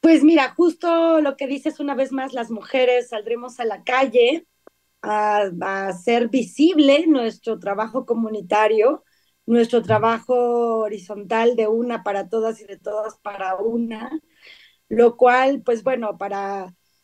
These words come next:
desde hace algunos años ha sido una nutrida marcha, no solo en la ciudad, en, en todas partes del país y más allá de, de las fronteras.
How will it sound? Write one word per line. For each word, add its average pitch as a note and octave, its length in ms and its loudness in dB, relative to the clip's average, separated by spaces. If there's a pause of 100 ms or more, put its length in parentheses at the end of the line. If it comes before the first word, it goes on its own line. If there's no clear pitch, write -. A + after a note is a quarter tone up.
(100)
desde A3 420 2
hace B3 240 0
algunos C4 500 0
años C4 380 -4
ha G#3+ 60 -6
sido A#3 280 -2
una A3+ 200 -4
nutrida A3+ 500 -4
marcha, A3+ 600 -8 (360)
no A#3 240 0
solo A#3+ 260 4
en A#3 100 4
la G3+ 120 2
ciudad, A#3 440 0
en, A3 280 0
en G3 240 -12
todas G#3+ 360 -6
partes G#3 560 -4
del F#3+ 260 -2
país G#3+ 640 -2 (360)
y A3 120 0
más A3 300 -2
allá A3 460 2
de, G3+ 540 -4
de F#3+ 380 -4
las F#3+ 220 -8
fronteras. A3+ 800 -2